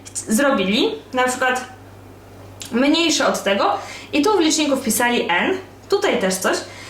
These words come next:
i wyszło nam, by, yy, że ten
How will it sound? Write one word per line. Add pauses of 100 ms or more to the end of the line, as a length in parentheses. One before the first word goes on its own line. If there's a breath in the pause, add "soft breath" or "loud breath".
(140 loud breath)
i
wyszło
nam, (120)
by,
yy,
że
ten